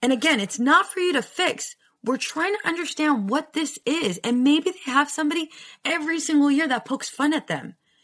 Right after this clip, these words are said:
You want to understand what their place is, not fix it.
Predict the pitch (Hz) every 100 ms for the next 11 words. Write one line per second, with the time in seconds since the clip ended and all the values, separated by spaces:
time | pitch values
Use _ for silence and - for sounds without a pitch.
0 | _ _ - 302 302 415 427 277 294 247
1 | - - 214 226 156 - _ _ - 214
2 | 339 - 254 - - 320 302 - - -
3 | - - _ _ _ _ 196 226 269 285
4 | _ - 254 - - 165